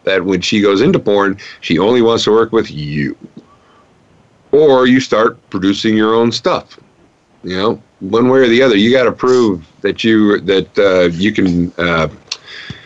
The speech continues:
rise to the occasion. And that occasion could last up to forty-five minutes, surrounded by large men who look like me, who are staring at you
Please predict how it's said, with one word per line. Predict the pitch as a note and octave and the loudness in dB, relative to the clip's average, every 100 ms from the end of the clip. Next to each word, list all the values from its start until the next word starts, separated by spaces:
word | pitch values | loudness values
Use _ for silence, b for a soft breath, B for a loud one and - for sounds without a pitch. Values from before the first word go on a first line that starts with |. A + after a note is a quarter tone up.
| B B _ - _ - - _ _ | B B _ -20 _ -16 -16 _ _
rise | A#2 A2+ C3 C3+ C3 | 0 0 2 0 0
to | B2+ | 0
the | A2+ A2 | 0 2
occasion. | G2+ G2+ B2+ B2 A#2 F#2+ D#2 D#2+ D#2+ _ _ _ _ _ - | 0 0 0 2 0 -2 -4 -6 -12 _ _ _ _ _ -6
And | F#2 | -4
that | F#2+ G2+ | -2 -2
occasion | G2+ A3 C4+ F3+ B2 | 0 0 2 2 0
could | A2 G3 E3 | 0 0 2
last | D3 B2+ - | 0 -2 -4
up | B2 | -4
to | - | -6
forty-five | - D3 B2+ - A#2+ A2 | -2 0 0 -2 -2 0
minutes, | E3+ B2+ - | 0 -2 -2
surrounded | A#2+ B2+ C3 A#2 | -4 -2 -2 -4
by | G#2+ G#2 | -2 0
large | A#2 F3+ D#3+ | 2 2 0
men | C3+ C#3 | 0 0
who | A#2 | 2
look | C#3 B2+ | 0 0
like | C3+ B2 | 0 0
me, | A2 G#2+ G#2 B B B B | 0 0 -2 B B B B
who | B2 | 0
are | B2+ | 2
staring | - - B3 G3 D#3 | 0 0 2 2 2
at | C3 A#2 B2 | 0 -2 0
you | A#2 A2 | 2 0